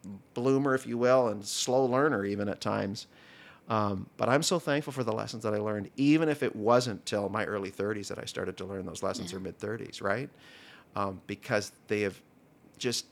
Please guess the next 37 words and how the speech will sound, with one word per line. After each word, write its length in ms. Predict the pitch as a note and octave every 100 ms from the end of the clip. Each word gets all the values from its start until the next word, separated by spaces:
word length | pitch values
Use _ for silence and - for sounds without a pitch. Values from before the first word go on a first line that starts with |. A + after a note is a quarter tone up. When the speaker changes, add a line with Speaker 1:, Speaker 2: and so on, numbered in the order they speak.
| _
Speaker 1:
solidified 720 | - - D#3 E3 - C#3 C3
some 160 | B2+ A#2+
things, 520 | G#2+ C3+ C3+ A2 F#2+
some 260 | - - G2 -
pillars 540 | - F3+ E3+ B2+ A2+
in 80 | A#2
my 140 | G#2+
life 280 | G#2+ G#2+ G2+ -
that 100 | G#2
I 120 | G#2
needed. 600 | G#2 A#2 B2+ C3 F#2+ - - - - - - - - - -
And, 500 | A2 G#2+ A2 G2+ - _ _ _ -
and 220 | F#2+ G2 -
I 120 | G2
just, 380 | G#2+ A2 - - _ _ _ G#2+
yeah, 260 | G#2 B2+
I, 200 | - G2 - - -
as 140 | - -
painful 460 | - C#3 F#3 F3
as 120 | A#2+
it's 160 | - -
been, 720 | F#2+ G#2 A#2 C#3 F#2+ G2+ D3+ F#3 _ _ _ -
or 60 | A2+
as 240 | C3+ B2
painful 380 | - D3+ D#3 C3+
as 160 | B2 B2
it 120 | -
was, 800 | - G#2 D3+ C3+ - A#2+ D3+ - - - - - -
I'm 200 | A2+ B2+
so 400 | - - A#2+ B2
thankful 500 | C3 - G#2+ A#2 A#2
to 60 | G#2+
be 140 | G#2+
on 100 | G2+
the 60 | G#2
other 140 | G#2 G#2
side. 460 | G2+ A2 A#2+ D#3+